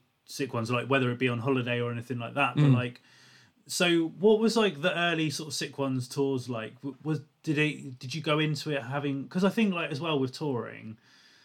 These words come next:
Speaker 1: like, people have different sort of ideas of what it's gonna be like and how it actually turns out. Like,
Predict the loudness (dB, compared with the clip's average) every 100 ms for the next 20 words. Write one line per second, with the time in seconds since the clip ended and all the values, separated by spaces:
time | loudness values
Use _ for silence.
0 | _ -4 2 2 2 -4 -20 -10 0 0
1 | 2 0 0 -2 -2 2 0 0 -4 -6
2 | -4 -4 -4 _ _ _ 2 2 4 2
3 | 4 2 -2 -6 -4 0 0 -2 -4 -2
4 | -2 0 0 0 0 -2 -2 -6 -14 -20
5 | _ _ -2 0 2 0 -2 -6 -14 -6
6 | -2 0 -2 -4 -6 -8 -8 -10 -6 0
7 | 2 4 2 -2 -8 -8